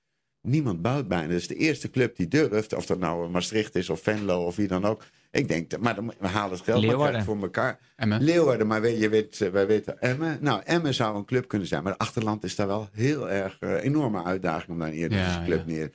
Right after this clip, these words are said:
Speaker 3: Ja.
Speaker 1: Moet je het als Waalwijk doen bijna. Hè? Dat je klein maar fijn. Fijn maar klein, waar gaat het ook? Maar dat is
Speaker 2: Beide.
Speaker 1: moeilijk. Groningen heeft veel betere mogelijkheden. Maar kijk je naar de grootste steden van Nederland, dan zie ik in de top
Speaker 2: Maastricht?
Speaker 1: tien, Almere bijvoorbeeld, is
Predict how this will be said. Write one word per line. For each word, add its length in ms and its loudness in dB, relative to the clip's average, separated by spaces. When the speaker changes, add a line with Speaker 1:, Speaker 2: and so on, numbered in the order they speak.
Speaker 3:
Ja. 80 -6
Speaker 1:
Moet 120 2
je 60 -2
het 100 0
als 120 2
Waalwijk 500 0
doen 200 0
bijna. 340 -4
Hè? 100 -2
Dat 160 -2
je 240 0
klein 240 0
maar 100 -2
fijn. 500 -4
Fijn 200 -2
maar 100 -14
klein, 260 -8
waar 100 -8
gaat 200 -8
het 140 -20
ook? 60 -20
Maar 160 -4
dat 140 0
is 120 0
Speaker 2:
Beide. 340 2
Speaker 1:
moeilijk. 260 -4
Groningen 320 -2
heeft 180 -4
veel 140 0
betere 320 0
mogelijkheden. 520 -2
Maar 100 0
kijk 220 0
je 60 -2
naar 120 0
de 60 -6
grootste 400 0
steden 440 0
van 160 -2
Nederland, 500 -2
dan 180 0
zie 280 0
ik 140 -2
in 80 -14
de 100 -8
top 100 -8
Speaker 2:
Maastricht? 440 0
Speaker 1:
tien, 360 0
Almere 560 2
bijvoorbeeld, 720 -2
is 260 -10